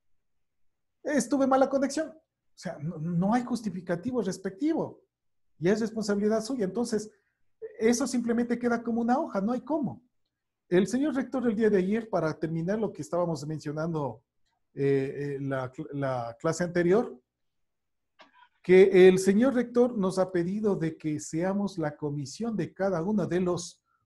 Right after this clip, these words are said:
grupos de los cursos. Voy a permitirle ingresar porque todavía no empezamos clase, alguien que está llegando ahí ahorita.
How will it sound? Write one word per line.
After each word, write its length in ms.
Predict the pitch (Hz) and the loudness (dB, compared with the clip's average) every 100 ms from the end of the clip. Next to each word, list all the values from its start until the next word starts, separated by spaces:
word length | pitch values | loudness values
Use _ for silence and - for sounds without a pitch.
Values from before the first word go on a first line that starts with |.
| _ | _
grupos 440 | 147 208 208 170 | 0 0 0 -2
de 100 | 165 | 0
los 180 | 170 175 | 0 -2
cursos. 320 | - 226 - | -4 -8 -4
Voy 100 | 160 | -2
a 60 | 160 | -2
permitirle 560 | 165 170 175 196 180 160 | -2 -4 -4 -2 0 0
ingresar 440 | 160 170 220 220 | -2 -2 -2 -2
porque 440 | 180 175 151 143 _ _ _ _ _ _ _ _ _ 147 - | -4 -4 -8 -8 _ _ _ _ _ _ _ _ _ -8 0
todavía 320 | 160 160 185 | 4 4 4
no 80 | 175 | 4
empezamos 480 | 170 170 170 170 | 0 0 0 -2
clase, 460 | - 180 175 156 143 | 2 2 2 -2 -4
alguien 300 | 147 160 160 | 0 0 0
que 120 | 160 | -4
está 180 | 147 165 | -2 -2
llegando 480 | 156 151 160 156 143 | 0 0 2 2 0
ahí 200 | 143 147 | 2 2
ahorita. 500 | 143 151 151 117 | 2 0 -2 -8